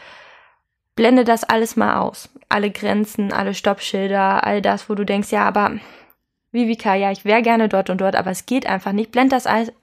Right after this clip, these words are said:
alles einmal aus. Leg das alles mal beiseite. Ähm, vielleicht magst du das wirklich mal physisch machen, so richtig bewusst nehmen, ne, vor dir in der Hand halten. „So ist gerade mein derzeitiges Leben. Ich leg mal alle Perspektiven, Möglichkeiten wirklich mal an die Seite und öffne mich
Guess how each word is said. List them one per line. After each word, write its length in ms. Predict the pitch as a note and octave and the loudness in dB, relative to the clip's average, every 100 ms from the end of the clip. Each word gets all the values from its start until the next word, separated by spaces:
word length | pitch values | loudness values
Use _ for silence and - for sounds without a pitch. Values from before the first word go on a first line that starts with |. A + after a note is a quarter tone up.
| - | -2
alles 240 | D4 C#4+ | 0 2
einmal 300 | A3 G#3+ F#3 | 0 0 0
aus. 280 | - F#3 - - - - | -4 -6 -14 -20 -10 -4
Leg 140 | A#3 | -2
das 120 | A3+ | -2
alles 280 | - G#3+ A3 | 0 -2 0
mal 100 | G#3+ | 0
beiseite. 640 | G3+ F#3+ F#3+ F#3 G3+ F3+ F3+ - - - - - - - G3 | 0 -2 0 -2 -4 -8 -10 -14 -20 -20 -20 -20 -20 -14 -6
Ähm, 640 | G3 F#3+ F#3+ F#3+ F#3+ G3 _ _ _ _ _ _ - | -2 0 0 0 -2 -6 _ _ _ _ _ _ -4
vielleicht 200 | A3 G#3 | 0 2
magst 200 | A#3 A3 | 2 2
du 40 | |
das 260 | G#3 - G#3 | 0 -2 -2
wirklich 340 | A#3 A#3 A3 | -2 0 2
mal 300 | G#3+ G3 F#3+ | 4 4 4
physisch 360 | B3+ C4 G3+ F#3 | 4 2 2 -2
machen, 220 | F3+ F#3 | -4 -4
so 80 | G3 | -2
richtig 300 | B3 A#3 - | -4 -4 -12
bewusst 500 | F#3 G#3 C4 - A3 | -8 0 0 0 0
nehmen, 560 | A3+ C4+ D4 C#4+ C#4+ - - B3+ A3+ | 2 4 4 4 2 -6 -14 -14 -8
ne, 220 | A3 A#3+ | -2 -2
vor 200 | B3+ A#3 | 0 -4
dir 140 | A3+ A3 | -2 -2
in 100 | G#3+ | 0
der 120 | G#3 | 2
Hand 240 | A3+ C4 | 2 2
halten. 260 | A#3+ A3+ A3 | 0 -2 0
„So 180 | A3+ B3+ | 2 2
ist 120 | C4 | 2
gerade 280 | - G#3+ G#3+ | 2 2 2
mein 180 | G#3 G#3 | -2 0
derzeitiges 540 | G#3 A3 G#3 G3+ F#3+ | -2 -2 -6 -6 -4
Leben. 320 | A3 B3 C4 | 0 4 4
Ich 120 | A3+ G#3+ | 2 -2
leg 180 | G#3 A3 | -2 0
mal 200 | G#3 G3+ | 0 0
alle 360 | G#3 A3 A3 | 2 2 2
Perspektiven, 600 | A3 A3 G3+ G3+ A#3 G#3+ | 0 -4 -4 -2 0 2
Möglichkeiten 580 | G#3 G#3 - G3+ G3+ G3+ | 2 0 -4 -2 0 0
wirklich 360 | A3+ A#3+ A#3 - | 0 0 -4 0
mal 160 | G#3 | 0
an 80 | G#3 | 2
die 120 | G3+ | -2
Seite 380 | F#3 F#3 F#3+ G#3 | 2 2 2 0
und 180 | G3 - | -4 -2
öffne 300 | G3 - G3+ | -2 0 0
mich 240 | F#3+ G3 | 0 -4